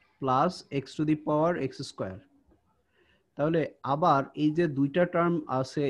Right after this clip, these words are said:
এখানে, এই দুইটা টার্মকে যদি একটাকে আমরা u ধরে নিই, আহ, এখানে যে দুইটা আছে, এটা একটাকে, এটাকে u, আর এটাকে যদি আমরা v ধরে নিই, হ্যাঁ, একটাকে u আর একটাকে v যদি ধরে নিই,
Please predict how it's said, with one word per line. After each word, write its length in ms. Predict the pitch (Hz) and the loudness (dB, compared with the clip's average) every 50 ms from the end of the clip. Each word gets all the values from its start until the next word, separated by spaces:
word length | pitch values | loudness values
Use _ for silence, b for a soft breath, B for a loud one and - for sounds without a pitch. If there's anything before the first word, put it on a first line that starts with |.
| 120 127 | -2 -2
এখানে, 260 | 123 - 156 143 143 | -2 0 0 0 2
এই 100 | 123 131 | 0 0
দুইটা 360 | 131 135 147 147 151 170 175 | 0 0 0 2 2 2 2
টার্মকে 380 | 170 - 175 175 170 170 - 165 | 2 2 2 2 2 2 0 -2
যদি 180 | 160 160 151 | -2 -2 0
একটাকে 360 | 151 131 - - 147 131 - 151 | -2 -2 -2 -4 -6 -4 -2 0
আমরা 220 | 151 151 151 151 | 0 2 2 2
u 260 | 143 127 123 135 147 | 0 0 0 0 0
ধরে 260 | 143 147 156 151 156 | 0 -2 -2 0 0
নিই, 220 | 147 160 185 208 - _ _ _ _ _ _ _ _ _ _ _ _ - | 0 0 -2 -2 -6 _ _ _ _ _ _ _ _ _ _ _ _ -6
আহ, 160 | - 127 127 | -4 -2 0
এখানে 380 | 127 127 131 156 147 151 151 143 | 0 -2 -2 0 0 0 0 0
যে 200 | 143 151 151 151 | 0 0 0 0
দুইটা 340 | 143 143 139 139 147 147 143 | 0 -2 -2 0 0 -2 -2
আছে, 240 | 135 - 151 143 | -2 -4 -6 -6
এটা 280 | 135 - 139 127 - 147 143 | -4 -4 -6 -4 -2 -2 -2
একটাকে, 640 | 135 - 131 135 - - 147 143 143 - 151 147 - | -4 -4 -8 -10 -6 -4 -6 -4 -4 -2 -4 -4 -4
এটাকে 380 | - 139 135 147 131 - - 151 151 | -4 -6 -4 -6 -6 -4 -2 -2 -2
u, 360 | 143 147 135 139 147 156 180 - - _ _ _ _ _ _ _ _ | -2 -2 -2 0 0 2 0 0 -4 _ _ _ _ _ _ _ _
আর 160 | - - 127 131 | -6 -4 -2 -2
এটাকে 320 | 131 - 139 135 - 143 | -2 -2 -4 -4 -4 -4
যদি 160 | 147 143 147 | -2 -2 0
আমরা 200 | 143 143 139 143 | 0 2 2 0
v 320 | 127 131 127 120 147 147 143 | 0 -2 -2 -2 0 0 2
ধরে 220 | 147 143 131 120 | 2 2 2 0
নিই, 200 | 104 95 104 107 | -2 -2 -4 -6
হ্যাঁ, 200 | 120 139 170 233 - - _ _ _ _ _ _ _ - | -4 -4 -4 -4 -4 -8 _ _ _ _ _ _ _ -14
একটাকে 360 | - 127 - 143 135 135 139 135 131 127 135 | -12 -8 -6 -6 -4 -2 -2 0 0 0 0
u 60 | 147 | 0
আর 140 | 143 131 127 | 2 2 0
একটাকে 380 | 127 123 - 139 131 - 156 147 | 0 -2 -4 -6 -6 -4 -4 -4
v 280 | 139 131 143 127 131 | -2 -2 -2 -2 0
যদি 260 | 131 139 135 135 143 135 | 0 0 0 0 0 0
ধরে 340 | 135 135 139 131 135 135 | 0 0 0 2 2 2
নিই, 240 | 127 120 131 160 190 | 2 2 0 0 -2